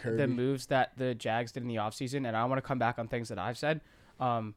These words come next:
Speaker 2: you know, we grinded up the Christian Kirk,
Speaker 1: Evan
Speaker 2: you know,
Speaker 1: Ingram?
Speaker 2: signing. We, we grinded up Evan Ingram. Um, and both of them have been stellar for
Speaker 1: Huge.
Speaker 2: Trevor Lawrence. Um, so I think when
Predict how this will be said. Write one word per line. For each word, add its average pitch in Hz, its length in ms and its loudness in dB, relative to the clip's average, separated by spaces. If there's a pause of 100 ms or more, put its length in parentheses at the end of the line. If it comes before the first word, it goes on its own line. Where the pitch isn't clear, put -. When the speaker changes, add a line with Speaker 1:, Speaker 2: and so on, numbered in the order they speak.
Speaker 2:
you 139 80 -6
know, 117 120 0
we 139 160 0
grinded 127 380 2
up 120 100 0
the - 80 -8
Christian 117 340 -8
Kirk, 107 300 -10 (380)
Speaker 1:
Evan 110 100 -8
Speaker 2:
you 107 60 -6
know, 104 140 -2
Speaker 1:
Ingram? 120 180 2
Speaker 2:
signing. 110 460 -4
We, 117 200 -6
we 123 120 -2
grinded 117 360 2
up 120 160 0
Evan 110 160 -4
Ingram. 107 300 -4 (340)
Um, 113 320 0
and 127 160 -2
both 143 200 4
of 135 80 -4
them 127 240 0
have 123 200 -4
been 123 340 -2
stellar 120 420 0
for 113 220 -6
Speaker 1:
Huge. 107 140 -6
Speaker 2:
Trevor 113 240 -4
Lawrence. 101 300 -6 (340)
Um, 120 380 0
so - 160 2
I 139 80 6
think 160 320 -2
when 139 400 2